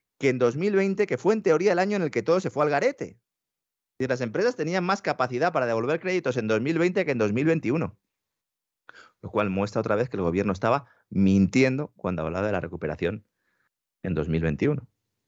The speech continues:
Nosotros aquí lo denunciamos, no porque fuéramos muy listos, es que íbamos a las estadísticas oficiales y se veía. Lo que pasa es que, claro, esas estadísticas oficiales no salen en las notas de prensa de Nadia Calviño. ¿Mm? Esta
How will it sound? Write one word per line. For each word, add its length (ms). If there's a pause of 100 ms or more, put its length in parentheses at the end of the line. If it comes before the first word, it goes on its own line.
(480)
Nosotros 320
aquí 160
lo 120
denunciamos, 580
no 100
porque 200
fuéramos 280
muy 120
listos, 380
es 100
que 220
íbamos 260
a 40
las 120
estadísticas 480
oficiales 320
y 40
se 120
veía. 260
Lo 100
que 100
pasa 180
es 60
que, 100
claro, 300 (260)
esas 220
estadísticas 500
oficiales 340
no 140
salen 260
en 80
las 120
notas 260
de 80
prensa 260
de 80
Nadia 240
Calviño. 460 (960)
¿Mm? 140 (1400)
Esta 580